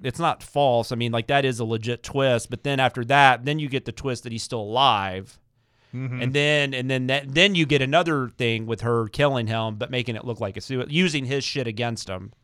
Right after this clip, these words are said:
Speaker 2: Yeah, and I don't know how long. Here's another thing that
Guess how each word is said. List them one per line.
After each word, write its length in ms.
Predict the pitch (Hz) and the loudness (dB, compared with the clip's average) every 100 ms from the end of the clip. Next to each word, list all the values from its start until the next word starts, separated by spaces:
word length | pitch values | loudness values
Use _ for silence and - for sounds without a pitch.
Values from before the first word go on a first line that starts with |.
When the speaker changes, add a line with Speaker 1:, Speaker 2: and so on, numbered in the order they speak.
| - | 0
Speaker 2:
Yeah, 320 | 156 143 131 | 4 6 6
and 140 | 151 | 4
I 100 | 170 | 4
don't 200 | 254 269 | 4 2
know 160 | 170 151 | 2 2
how 200 | 151 143 | 2 2
long. 680 | 131 135 147 147 143 143 131 110 - _ - | 2 2 2 2 0 -2 -6 -10 -16 _ -4
Here's 180 | 190 160 | -4 0
another 300 | 143 143 127 | 2 2 0
thing 320 | 120 117 117 | -2 -4 -4
that 140 | 117 | -8